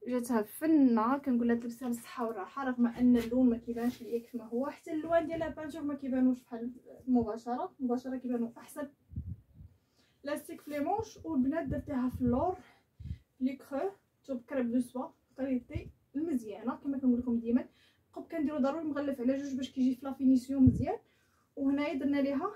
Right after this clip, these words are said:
جويبات مخفيين البنات، انا غنحاول نلبسها حتى هي ونكمل معكم لا فيديو. سمحوا لي اللي كنت كنزرب البنات. هذه جليليبه ديال السيده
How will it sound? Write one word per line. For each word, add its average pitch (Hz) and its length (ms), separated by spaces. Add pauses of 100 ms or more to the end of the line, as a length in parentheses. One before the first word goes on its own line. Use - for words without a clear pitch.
(140)
جويبات 277 560
مخفيين 226 560
البنات، 240 420 (800)
انا 254 140
غنحاول 294 340
نلبسها 254 260
حتى 247 300
هي 233 220 (760)
ونكمل 247 520
معكم 240 280
لا 233 140
فيديو. 240 200
سمحوا 254 300
لي 269 60
اللي 254 120
كنت - 140
كنزرب 233 340 (2000)
البنات. 247 460
هذه 247 280
جليليبه 233 880
ديال 214 200
السيده 208 640